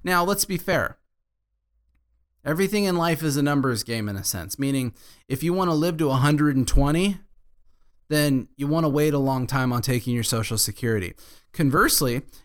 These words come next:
if you would like to go out in a fiery car wreck at age sixty-three, you should have taken your Social Security at sixty-two. So we realize that there are things that we can't control. But in its normalcy, this all goes back to our last segment.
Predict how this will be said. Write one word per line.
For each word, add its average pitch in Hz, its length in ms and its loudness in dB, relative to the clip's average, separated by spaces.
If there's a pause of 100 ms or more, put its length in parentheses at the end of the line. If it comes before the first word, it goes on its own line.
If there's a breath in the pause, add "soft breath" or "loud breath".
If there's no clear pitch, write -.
if 127 180 -2
you 165 100 2
would 160 100 0
like 147 200 0
to 143 100 -2
go 139 160 0
out 139 160 2
in 127 80 0
a 120 60 -2
fiery 139 420 0
car 151 320 2
wreck 131 240 0
at 120 100 0
age 123 200 0
sixty-three, 135 960 0 (240 soft breath)
you 135 100 0
should 151 200 2
have 147 80 -2
taken 139 300 0
your 127 100 2
Social 131 320 -2
Security 127 480 0
at 107 80 -4
sixty-two. 113 580 -4
So 208 160 0
we 214 140 0
realize 208 460 2
that 165 140 -2
there 147 140 0
are 127 280 -2 (380 soft breath)
things 165 360 0
that 131 160 0
we 131 100 -2
can't 123 240 -2
control. 120 460 -4 (260 loud breath)
But 151 180 -2
in 170 140 -2
its 180 180 -2
normalcy, 160 920 0 (180)
this - 160 0
all 185 140 0
goes 185 160 0
back 170 260 0
to 180 80 -4
our 156 80 0
last 147 320 -2
segment. 175 460 -4